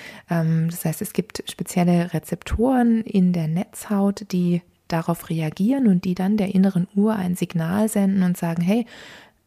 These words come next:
es ist untertags und es ist wa-, Zeit, wach zu bleiben.“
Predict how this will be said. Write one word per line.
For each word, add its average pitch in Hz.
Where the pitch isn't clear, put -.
es 185
ist 196
untertags 226
und 196
es 185
ist -
wa-, -
Zeit, 180
wach 175
zu -
bleiben.“ 147